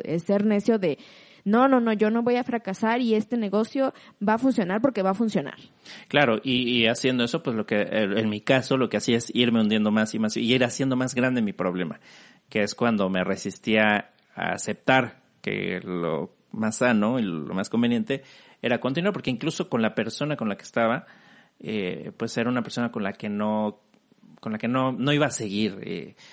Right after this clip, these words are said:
Speaker 2: eh, un proyecto, no iba a continuar un proyecto. Entonces, pues, no solo cerrar la empresa, sino terminar esta relación laboral con, pues, con este, con esta persona, ¿no? Con este socio.
Speaker 1: Ujú.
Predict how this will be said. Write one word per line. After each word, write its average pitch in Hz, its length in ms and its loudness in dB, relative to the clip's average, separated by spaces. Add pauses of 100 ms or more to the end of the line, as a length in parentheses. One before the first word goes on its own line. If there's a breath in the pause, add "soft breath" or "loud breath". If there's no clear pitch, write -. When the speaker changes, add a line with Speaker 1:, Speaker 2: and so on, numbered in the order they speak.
(300 loud breath)
Speaker 2:
eh, - 180 -14
un 107 180 -6
proyecto, 101 480 -4
no 104 100 -2
iba 107 120 2
a 113 60 -2
continuar 98 420 -6
un 95 80 -6
proyecto. 95 380 -10
Entonces, 104 400 -6
pues, - 160 -14
no 110 120 -4
solo 113 320 -4 (300)
cerrar 113 260 -2
la 113 60 2
empresa, 113 280 -2
sino 110 260 -4
terminar 104 380 -2
esta 107 200 -4
relación 98 500 -4
laboral 95 380 -2
con, 90 260 -10 (460 soft breath)
pues, - 160 -20
con 107 160 -8
este, 95 440 -8
con 98 140 -10
esta 95 160 -6
persona, 131 340 0
¿no? 98 120 -4
Con 98 160 -6
este 110 200 -8
socio. - 340 -10 (240)
Speaker 1:
Ujú. 233 360 -2